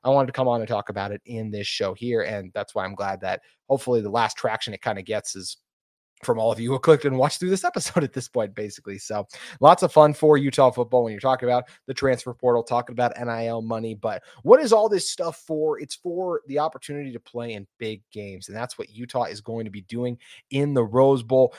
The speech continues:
We're gonna come and talk a little bit more about that big game being less than a week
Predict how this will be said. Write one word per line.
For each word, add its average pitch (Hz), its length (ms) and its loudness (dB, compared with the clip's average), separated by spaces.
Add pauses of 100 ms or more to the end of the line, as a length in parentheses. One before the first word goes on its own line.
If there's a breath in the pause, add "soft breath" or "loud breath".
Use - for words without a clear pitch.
(140 loud breath)
We're 165 100 4
gonna 202 120 2
come 151 200 -2
and 127 80 -2
talk 120 240 0
a 123 40 -2
little 117 200 0
bit 110 140 -4
more 107 180 -6
about 104 280 -6
that 110 240 -6
big 104 160 -10
game 104 240 -10
being 101 260 -10
less 120 460 -10
than 113 160 -8
a 95 100 -8
week 107 400 -12